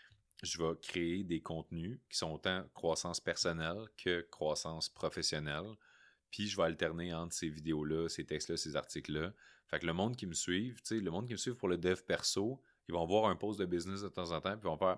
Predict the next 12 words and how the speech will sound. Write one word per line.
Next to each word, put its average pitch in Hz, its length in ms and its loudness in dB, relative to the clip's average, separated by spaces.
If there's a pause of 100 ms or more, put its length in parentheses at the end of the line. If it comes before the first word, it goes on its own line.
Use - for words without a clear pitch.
Ah, 160 140 4
ok, - 240 -4
c'est, - 180 -4
ils 101 180 -4
vont 82 160 0
peut-être 95 200 0
le 87 100 -2
skipper, - 340 -2
quelque 82 180 -4
chose, - 220 -4
c'est 80 120 -4
correct. » 82 360 0